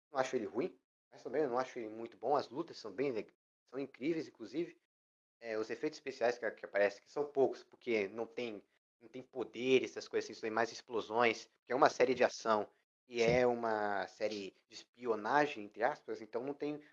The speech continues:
Speaker 1: muito esse, esse, esse excesso, uso excessivo de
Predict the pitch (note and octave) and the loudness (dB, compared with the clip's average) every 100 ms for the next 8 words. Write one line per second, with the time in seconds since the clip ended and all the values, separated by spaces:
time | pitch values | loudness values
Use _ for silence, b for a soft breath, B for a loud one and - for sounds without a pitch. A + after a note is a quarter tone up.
0 | _ C3+ D3 D3 D3 C#3+ B2+ B2+ A#2 C3+ | _ -8 4 4 4 2 2 2 -2 -6
1 | A#2+ A2+ _ _ _ _ - B2+ A#2 A#2 | -6 -6 _ _ _ _ -16 -14 -12 -14
2 | - C3+ C3+ - B2 - _ _ - D3 | 2 8 8 6 -10 -12 _ _ -16 -2
3 | D3+ - - - F3 A#2 F#2 _ _ _ | -2 -2 -10 -4 -4 -4 -14 _ _ _
4 | _ - C3 C#3 C3+ C3 A#2+ G#2 | _ -16 -12 -10 -10 -12 -12 -14